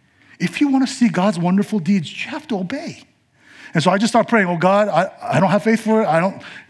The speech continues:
but you told me to do it, so I'm praying in Jesus' name, be healed."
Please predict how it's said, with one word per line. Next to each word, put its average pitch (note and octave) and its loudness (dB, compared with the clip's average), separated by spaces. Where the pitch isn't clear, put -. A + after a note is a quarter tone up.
but D3+ 0
you C#3 -2
told G#3 4
me A#3 4
to A3+ -2
do G#3 4
it, B3 -2
so F3 0
I'm E3 2
praying G#3 2
in E3+ 0
Jesus' G3 2
name, F#3+ 2
be E3+ 0
healed." D#3+ 2